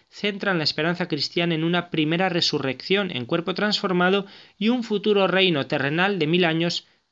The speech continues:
en lugar de centrar la vida y la espiritualidad cristiana y la esperanza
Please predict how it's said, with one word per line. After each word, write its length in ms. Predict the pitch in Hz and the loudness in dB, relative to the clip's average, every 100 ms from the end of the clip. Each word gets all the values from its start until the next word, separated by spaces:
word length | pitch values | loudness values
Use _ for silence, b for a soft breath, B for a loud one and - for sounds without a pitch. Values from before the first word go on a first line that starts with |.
| - | -14
en 120 | 139 | -8
lugar 400 | 151 147 165 190 - _ | -4 -2 -4 -4 -12 _
de 260 | - 117 117 | -12 -8 -6
centrar 540 | 123 117 135 160 - B B B | -6 -6 -2 -2 -2 B B B
la 260 | 131 120 107 | -10 -6 -2
vida 300 | 160 170 120 | 0 2 0
y 60 | |
la 100 | 110 | 0
espiritualidad 640 | - - 110 110 110 113 120 | -2 -2 -4 -2 -2 -2 -4
cristiana 440 | 147 - 175 170 | -6 -4 -4 -4
y 40 | |
la 80 | 113 | -4
esperanza 640 | 120 - 151 131 131 - | -6 -6 -4 -4 -6 -8